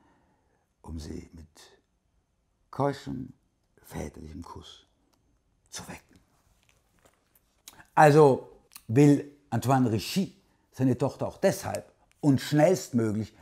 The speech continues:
an einen Adeligen verschachern, im Wettlauf mit dem Serienkiller, womit Süßkind so nebenher den nach dem Schweigen der Lämmer neunzehnhunderteinundneunzig bis heute anhaltenden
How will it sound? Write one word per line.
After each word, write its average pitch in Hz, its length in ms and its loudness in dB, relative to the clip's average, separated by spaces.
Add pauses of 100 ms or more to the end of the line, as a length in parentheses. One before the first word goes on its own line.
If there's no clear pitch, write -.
(140)
an 120 160 -4
einen 113 320 -6
Adeligen 160 460 -12
verschachern, - 560 -16 (260)
im 113 160 -4
Wettlauf 147 580 -2 (100)
mit 104 160 -8
dem 127 100 4
Serienkiller, 90 720 -8
womit 110 440 -10
Süßkind 139 540 -2
so 104 100 -10
nebenher 101 540 -8 (400)
den 127 340 2 (200)
nach 156 580 6 (460)
dem 127 140 0
Schweigen 120 500 -4
der 113 140 -4
Lämmer 117 500 -6
neunzehnhunderteinundneunzig 101 840 -10 (200)
bis 127 180 -4
heute 131 400 -2
anhaltenden 113 880 -6